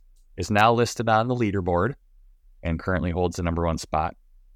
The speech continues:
Received book summaries of my top three books for living a wealthy life, and will be listed as a supporter in the future published book of the Wealth Letters.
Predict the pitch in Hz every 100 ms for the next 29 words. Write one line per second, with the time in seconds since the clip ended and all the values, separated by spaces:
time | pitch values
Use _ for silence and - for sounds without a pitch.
0 | _ _ - 98 - 135 123 110 117 -
1 | - 110 107 101 98 95 90 101 - -
2 | 104 90 95 - - 90 87 87 85 85
3 | 82 85 82 90 104 - - _ _ -
4 | _ - 107 110 92 92 90 92 98 92
5 | 92 92 85 85 90 - 104 95 90 87
6 | 82 - 95 - 90 - 85 85 - 87
7 | 82 78 80 80 80 78 - - - -
8 | -